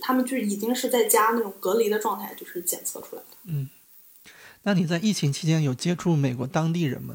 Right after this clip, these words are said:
Speaker 2: 他们对这个疫情的看法呀什么的，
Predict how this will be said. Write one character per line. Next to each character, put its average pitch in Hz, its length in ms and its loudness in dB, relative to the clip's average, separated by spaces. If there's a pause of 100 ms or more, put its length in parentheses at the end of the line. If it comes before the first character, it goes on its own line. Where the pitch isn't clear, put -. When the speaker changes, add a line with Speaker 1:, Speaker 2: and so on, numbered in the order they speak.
Speaker 2:
他 185 160 -4
们 156 160 0
对 143 160 2
这 135 180 -4
个 139 220 -8 (400)
疫 151 100 -2
情 135 220 -4
的 127 320 -6
看 143 240 -2
法 - 220 -10
呀 131 240 -16
什 - 160 -14
么 139 120 -10
的， 135 80 -16